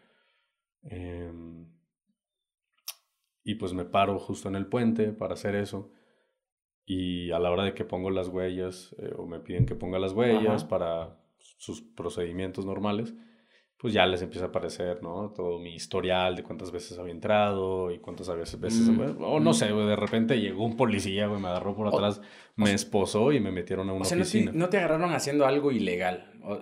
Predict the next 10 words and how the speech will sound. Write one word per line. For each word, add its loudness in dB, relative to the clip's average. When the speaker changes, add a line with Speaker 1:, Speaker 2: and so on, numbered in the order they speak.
Speaker 2:
o -8
sea, 0
cuando 0
estuviste -4
estudiando, 2
ellos 4
no -4
se -12
dieron -10
cuenta. -14